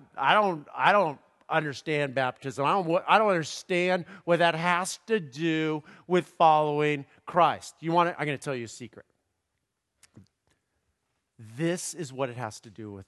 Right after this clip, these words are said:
following Christ. Christ asked you to do it.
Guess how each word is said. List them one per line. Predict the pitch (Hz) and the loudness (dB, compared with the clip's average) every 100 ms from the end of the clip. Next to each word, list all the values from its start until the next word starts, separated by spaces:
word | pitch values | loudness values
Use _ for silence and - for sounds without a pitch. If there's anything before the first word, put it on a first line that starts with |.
| _ | _
following | - 95 82 76 | -12 -12 -12 -20
Christ. | _ - _ - _ _ _ _ _ _ _ _ _ _ _ _ _ _ _ _ _ | _ -20 _ -20 _ _ _ _ _ _ _ _ _ _ _ _ _ _ _ _ _
Christ | - 135 120 - - _ _ | -4 -2 -2 -10 -20 _ _
asked | 113 147 165 - - | -4 -2 -4 -10 -18
you | 95 92 113 _ _ _ _ _ _ _ _ | -20 -20 -20 _ _ _ _ _ _ _ _
to | 196 190 | 2 2
do | 170 277 156 | 2 -2 -4
it. | - - | -8 -20